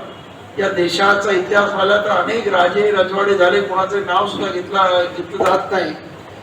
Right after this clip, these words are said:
एकट्या सम्राट अशोकाचं नाव आज, अजून घेतलं जातं. याचं कारण असं की सम्राट अशोकाने तथागताचा बौद्ध धर्म खऱ्या अर्थानं अख्ख्या जगभर पसरवला.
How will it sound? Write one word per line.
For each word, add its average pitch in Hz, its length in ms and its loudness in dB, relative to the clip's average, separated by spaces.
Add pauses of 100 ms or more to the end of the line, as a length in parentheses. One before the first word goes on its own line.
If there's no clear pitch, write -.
(200)
एकट्या 196 320 4
सम्राट 214 440 0
अशोकाचं 202 520 0
नाव 202 280 2
आज, 190 160 6 (580)
अजून 180 280 4
घेतलं 180 260 4
जातं. 196 300 4
याचं 190 180 -2
कारण 214 400 4
असं - 240 -4 (580)
की - 60 -16
सम्राट 202 500 4
अशोकाने 202 760 -2 (600)
तथागताचा 208 680 2 (120)
बौद्ध 202 180 -2
धर्म 196 300 -4 (120)
खऱ्या 196 200 2
अर्थानं 196 520 2
अख्ख्या 202 280 2 (260)
जगभर 175 280 2
पसरवला. 180 720 2